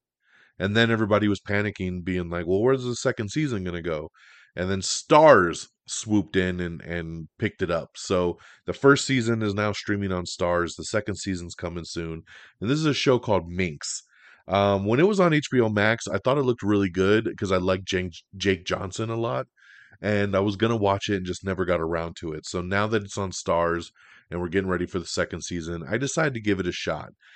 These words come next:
And, um, it takes place, like, in the seventies, and it's, like, the creation of kind of a, like, a Playgirl magazine where, you know, it's got nude guys in it. Um, but it's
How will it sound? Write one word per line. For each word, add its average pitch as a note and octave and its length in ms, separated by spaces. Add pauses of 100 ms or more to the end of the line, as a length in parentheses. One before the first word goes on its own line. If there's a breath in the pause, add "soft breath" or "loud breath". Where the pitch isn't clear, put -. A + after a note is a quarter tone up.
(220 loud breath)
And, F#2+ 380
um, F#2 340
it G2 120
takes E3 240
place, C#3 400
like, G#2+ 180
in G2+ 100
the G2 80
seventies, F#2+ 840 (380 soft breath)
and F2+ 360
it's, F#2 180
like, F#2 240 (120)
the - 80
creation G2 920 (100)
of F2 500 (1160)
kind A#2+ 260
of A#2 140
a, G#2+ 100
like, F#2 300
a F#2 60
Playgirl G#2 640
magazine G#2 640
where, F2+ 520
you F#2 140
know, E2+ 320 (400)
it's F2 160
got F2 200
nude F#2 320
guys F2+ 440
in G#2+ 120
it. A#2+ 200 (460 soft breath)
Um, F#2 440
but G2+ 140
it's F#2 240